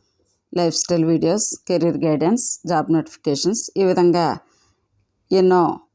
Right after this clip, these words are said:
మంచి సమాచారంతో కూడినటువంటి వీడియోస్ అప్‌లోడ్ చేస్తూ ఉన్నాం డైలీ.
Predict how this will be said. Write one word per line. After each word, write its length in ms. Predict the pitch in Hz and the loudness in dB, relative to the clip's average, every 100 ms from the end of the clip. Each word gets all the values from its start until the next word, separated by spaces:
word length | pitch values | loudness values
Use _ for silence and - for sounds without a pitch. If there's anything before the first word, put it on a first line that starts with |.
| _ _ _ _ _ _ _ _ _ _ _ _ _ _ _ - | _ _ _ _ _ _ _ _ _ _ _ _ _ _ _ -4
మంచి 400 | 165 185 180 190 | 0 0 0 -2
సమాచారంతో 720 | - 170 175 175 160 160 156 | 0 0 0 -2 -2 -2 -4
కూడినటువంటి 680 | 135 156 147 147 160 151 156 | -4 -2 0 -2 -2 -4 0
వీడియోస్ 580 | 147 151 151 147 156 143 - | 0 0 0 0 -2 -4 -6
అప్‌లోడ్ 460 | 147 151 139 - | -8 -6 -6 -4
చేస్తూ 260 | 139 - 151 | -4 -4 -4
ఉన్నాం 340 | 147 151 185 | -6 -4 -6
డైలీ. 400 | 151 147 156 285 | -2 -2 -2 -6